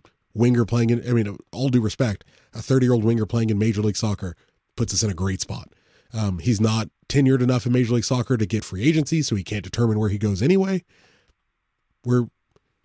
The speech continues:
it could be worse, is, is, is all. Uh, so I, I, I think we start low and, and incentivize him to, to show up and, and, and perform, and then definitely make sure he gets his money if he does.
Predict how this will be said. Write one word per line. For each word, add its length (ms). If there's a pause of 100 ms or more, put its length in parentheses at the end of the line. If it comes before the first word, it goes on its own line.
it 120
could 180
be 100
worse, 500
is, 220
is, 260
is 120
all. 260
Uh, 100
so 140
I, 140
I, 260 (260)
I 80
think 200
we 100
start 340
low 380 (340)
and, 340
and 300
incentivize 760
him 260
to, 220 (100)
to 100
show 280
up 140
and, 300
and, 260 (140)
and 140
perform, 500 (300)
and 160
then 160
definitely 420
make 140
sure 160
he 40
gets 160
his 120
money 220
if 100
he 80
does. 280